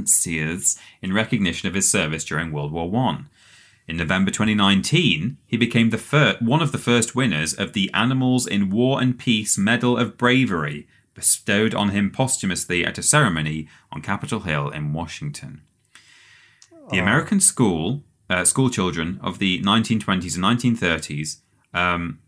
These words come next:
Speaker 1: sorry, excuse me, two American school children, uh, of the nineteen twenties and thirties, Cher Ami was well known as any human World War.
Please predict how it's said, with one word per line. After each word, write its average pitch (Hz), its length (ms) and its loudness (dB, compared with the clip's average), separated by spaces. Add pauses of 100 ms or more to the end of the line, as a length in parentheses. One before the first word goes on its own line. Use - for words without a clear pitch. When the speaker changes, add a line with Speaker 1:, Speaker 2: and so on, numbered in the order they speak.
(120)
Speaker 1:
sorry, 87 260 4
excuse 113 320 0
me, 78 120 -4
two 110 600 2
American 139 440 4
school 101 280 2
children, 78 600 -2 (400)
uh, 82 240 2
of 80 140 -6
the 90 80 -2
nineteen 95 320 0
twenties 90 320 -4
and 80 140 -8
thirties, 80 580 -4
Cher 113 240 0
Ami 110 240 2
was 90 180 0
well 101 300 0
known 101 580 0
as 82 220 -8
any 95 280 2
human 92 500 0
World 92 300 -2
War. 92 180 -6